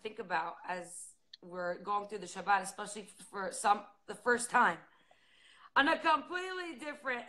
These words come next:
subject. So you posted a video, um, of Yitzi Spinner,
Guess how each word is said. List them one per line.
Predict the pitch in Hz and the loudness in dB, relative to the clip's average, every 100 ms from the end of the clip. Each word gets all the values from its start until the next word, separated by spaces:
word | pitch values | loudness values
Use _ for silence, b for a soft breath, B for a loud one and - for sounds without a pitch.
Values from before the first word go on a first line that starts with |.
| 247 | -12
subject. | - 233 202 175 175 - _ _ _ _ _ _ _ _ _ _ _ _ - | -4 -2 -2 -6 -10 -12 _ _ _ _ _ _ _ _ _ _ _ _ -14
So | 247 | -10
you | 233 269 | -10 -2
posted | 285 277 - 277 - | 0 0 -2 -2 0
a | 233 | -2
video, | 196 240 226 185 180 202 - _ _ _ _ _ | -2 -2 2 4 4 2 -10 _ _ _ _ _
um, | 202 196 196 190 - _ _ _ | 6 6 6 2 -18 _ _ _
of | 202 190 | -12 -12
Yitzi | 233 254 254 | -14 -12 -12
Spinner, | - - 240 208 175 | -12 -6 -4 -2 -2